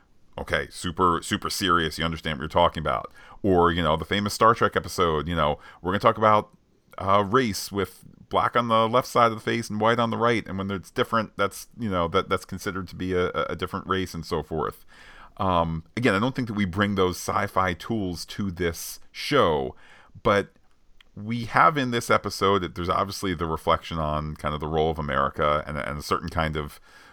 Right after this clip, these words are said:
uh, male, indeed white male machismo and all that. You just know that Walker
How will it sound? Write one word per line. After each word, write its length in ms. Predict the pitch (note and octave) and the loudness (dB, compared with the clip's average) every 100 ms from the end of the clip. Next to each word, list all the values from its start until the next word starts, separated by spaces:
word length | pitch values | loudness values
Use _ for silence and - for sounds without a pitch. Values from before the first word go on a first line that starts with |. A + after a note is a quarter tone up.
| - | -14
uh, 320 | - D#2+ D2+ D2+ | -4 2 2 2
male, 600 | F2+ E2 D#2 D#2 E2 D#2+ - _ _ - | -2 0 2 2 2 -2 -8 _ _ -10
indeed 400 | D#2+ D#2 D2+ D2 | -8 -4 -6 -2
white 220 | E2 - | -4 -2
male 300 | D#2 D2+ D2+ | -4 -2 -2
machismo 600 | D2 - G2+ G2 F2+ D#2+ | -6 -6 -6 -4 -2 0
and 80 | D#2 | 0
all 200 | C#2+ D2 | -2 -2
that. 300 | D2 B1+ - _ _ _ _ _ - - - _ - _ _ _ _ _ | -2 -2 -6 _ _ _ _ _ -20 -20 -20 _ -20 _ _ _ _ _
You 200 | C3+ E3+ | -4 -2
just 380 | C#3+ E3 F3 - | 0 0 -2 -2
know 580 | A#2+ A#2 C#3+ E3+ F#3 - _ _ _ - | 4 6 8 6 2 -4 _ _ _ 0
that 160 | B2 | 0
Walker 600 | G2+ A2 B2 C#3+ D3 D#3+ | 2 2 2 2 0 0